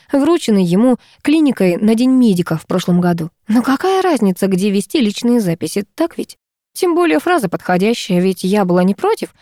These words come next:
спасти для начала того, кто смотрел на меня из отражения в зеркале. Если уж чья-то любовь мне и требовалась для восстановления душевного равновесия, то в первую очередь моя.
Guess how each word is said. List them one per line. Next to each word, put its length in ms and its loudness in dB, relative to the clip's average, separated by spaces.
спасти 520 -2
для 160 0
начала 420 0
того, 540 0
кто 340 0
смотрел 580 -2
на 60 0
меня 440 2
из 140 -2
отражения 680 0
в 20 -8
зеркале. 460 -8
Если 280 0
уж 220 0
чья-то 340 -2
любовь 460 0
мне 280 2
и 40 -4
требовалась 640 0
для 200 0
восстановления 640 0
душевного 500 0
равновесия, 560 0
то 160 0
в 80 -4
первую 380 0
очередь 480 -4
моя. 480 -2